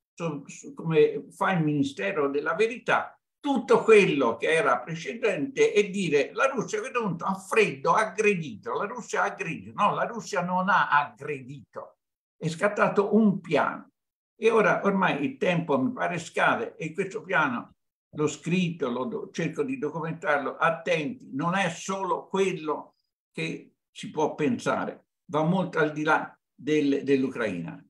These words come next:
A questo punto il piano era pronto, la Russia di fronte alla nato, non solo, ma c'è un'Unione Europea che si è allineata in un modo, in un modo che, devo dire, an-,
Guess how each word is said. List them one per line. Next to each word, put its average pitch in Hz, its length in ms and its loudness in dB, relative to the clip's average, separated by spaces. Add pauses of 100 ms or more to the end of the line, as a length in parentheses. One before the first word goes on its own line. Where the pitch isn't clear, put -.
A 139 120 -8
questo 202 240 2
punto 180 300 0
il 170 120 -2
piano 190 340 2
era 160 240 2
pronto, 113 520 -4
la 131 180 2
Russia 196 420 -2
di 156 120 -6
fronte 175 400 -4
alla 147 380 4
nato, 131 640 0 (240)
non 156 220 -4
solo, 175 360 0
ma 139 160 0
c'è 202 140 -2
un'Unione 180 640 0
Europea 160 580 -2
che 156 140 -12
si 165 280 -10
è 160 120 -4
allineata 147 1200 -4 (300)
in 143 120 -8
un 143 140 -4
modo, 135 600 -2 (180)
in 131 100 -2
un 135 100 -2
modo 139 300 0
che, - 420 -6 (140)
devo 151 340 -2
dire, 147 720 0
an-, 135 280 -4